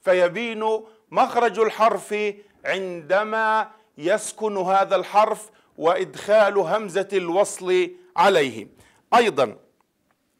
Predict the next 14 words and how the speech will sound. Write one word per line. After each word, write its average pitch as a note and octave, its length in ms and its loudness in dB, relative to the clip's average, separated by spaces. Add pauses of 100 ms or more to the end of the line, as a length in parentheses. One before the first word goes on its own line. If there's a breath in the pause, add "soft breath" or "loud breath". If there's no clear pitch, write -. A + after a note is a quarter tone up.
(720 soft breath)
هناك C#4 680 0 (840)
ميزة A#3 420 -4
بين A3+ 280 -4
الحروف، G#3+ 580 -2
حيث A#3+ 340 -2 (580)
تتعامل G#3+ 680 -2
الحروف G3 680 -6 (300)
فيما A#3 380 -2
بينها A3+ 400 -4
معاملة G#3 500 -2
الغاب، F3 580 -2 (220 soft breath)
القوي A#3+ 840 -2 (260 soft breath)
يأكل A3+ 640 -2 (240)
الضعيف، F#3 600 0